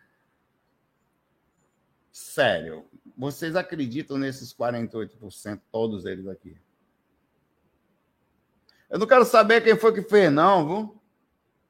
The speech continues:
Vocês ficaram, cinquenta e dois aumentou. Mas a maioria é sincera. Ou não vou, mas alguns eu tenho certeza que estão falando a verdade. Só maluco? Eu não. Só maluco?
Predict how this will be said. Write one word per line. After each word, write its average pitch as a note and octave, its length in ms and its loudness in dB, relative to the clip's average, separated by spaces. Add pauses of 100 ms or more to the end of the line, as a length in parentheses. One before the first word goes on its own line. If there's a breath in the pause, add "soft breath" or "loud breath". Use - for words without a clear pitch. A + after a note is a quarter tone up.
(400)
Vocês A#2 260 -16
ficaram, - 260 -6
cinquenta F#3 360 -6
e - 20 -4
dois E3 180 -4
aumentou. D3 720 -6 (1160)
Mas C#3+ 180 -8
a E3 60 -2
maioria D#3 440 2
é E3 40 -4
sincera. C3 720 -10
Ou D#3 120 -6
não D#3 120 -6
vou, B2+ 220 -4
mas D3 180 0
alguns D3 320 -4
eu C#3+ 80 -6
tenho B2 140 -10
certeza A#2 320 -14
que A2+ 140 -20
estão G2 280 -20
falando G2 280 -14
a F#2+ 40 -12
verdade. F2+ 360 -16 (680)
Só G#2+ 160 -6
maluco? A#2+ 500 2
Eu C3+ 140 -6
não. C3 320 -6 (960)
Só G#2 220 -2
maluco? G#2+ 360 -6